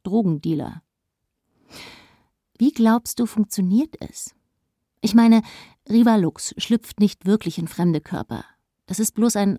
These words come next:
ausgeklügelter Trick. Schon oft hatten sie diese Diskussion.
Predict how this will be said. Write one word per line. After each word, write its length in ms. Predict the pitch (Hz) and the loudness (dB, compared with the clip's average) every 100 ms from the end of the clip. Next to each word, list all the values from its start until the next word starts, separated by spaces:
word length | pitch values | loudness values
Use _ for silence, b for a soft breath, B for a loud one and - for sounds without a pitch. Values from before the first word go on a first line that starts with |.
| - | -4
ausgeklügelter 760 | 196 240 226 - 226 220 214 208 | -2 -2 -4 -2 0 0 0 -4
Trick. 400 | - 311 - _ _ _ _ _ _ _ _ _ _ b b b b b b _ | -8 -10 -12 _ _ _ _ _ _ _ _ _ _ b b b b b b _
Schon 200 | - 247 | -2 0
oft 300 | 185 - - | 0 -4 -10
hatten 220 | 180 180 | -8 -4
sie 140 | 175 165 | -2 0
diese 260 | 190 170 | 0 0
Diskussion. 680 | 165 170 165 - - - - | -2 -8 -8 -8 -8 -8 -12